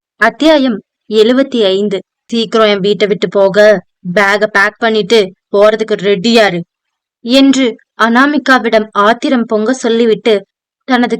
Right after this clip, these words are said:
கேரவனை விட்டு வெளியேறிய விஜய் அப்படியே அந்த ஷூட்டிங் ஸ்பாட்டில் மன அமைதியை தேடி அவன் பாட்டிற்கு நடக்க தொடங்கிவிட்டான்.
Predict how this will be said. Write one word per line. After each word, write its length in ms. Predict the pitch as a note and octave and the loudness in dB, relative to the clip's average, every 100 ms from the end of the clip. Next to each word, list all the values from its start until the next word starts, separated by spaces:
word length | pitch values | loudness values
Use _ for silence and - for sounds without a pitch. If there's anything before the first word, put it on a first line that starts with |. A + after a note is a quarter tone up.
| A3 | -2
கேரவனை 480 | G#3 A#3+ B3 B3 A#3 | 0 0 2 0 -2
விட்டு 260 | A3 A#3 | -4 -4
வெளியேறிய 540 | F#3+ F#3+ A3 A#3+ G#3+ F#3+ | -2 -2 0 2 2 0
விஜய் 380 | F#3 G3+ G3 - _ _ | -2 -2 -4 -6 _ _
அப்படியே 480 | D4 - B3 A3+ A3 | -6 -2 0 0 0
அந்த 280 | B3 A3 G#3+ - | 2 0 -2 -2
ஷூட்டிங் 360 | A#3 A#3 C4+ B3+ | -6 -2 -2 0
ஸ்பாட்டில் 440 | A#3 G#3 G3+ G#3 G3+ _ _ | 0 0 2 -4 -4 _ _
மன 440 | - G3 G3+ C4 C4+ | -10 -2 0 2 0
அமைதியை 600 | G#3 G#3 B3 B3+ B3 A3 | -2 0 0 0 -2 -2
தேடி 460 | A3 G3+ G3 A3+ G3 _ _ | 0 0 2 -2 -4 _ _
அவன் 340 | - A3+ A#3 G#3+ | -2 0 0 -2
பாட்டிற்கு 500 | G3+ G3+ B3 G#3+ D4+ | -2 0 0 -2 0
நடக்க 340 | D4 B3+ C4+ C#4 | 0 0 -2 -2
தொடங்கிவிட்டான். 840 | C#4+ B3+ B3 A#3+ G#3 G#3 F#3+ F#3+ | 0 0 0 0 -2 0 0 -2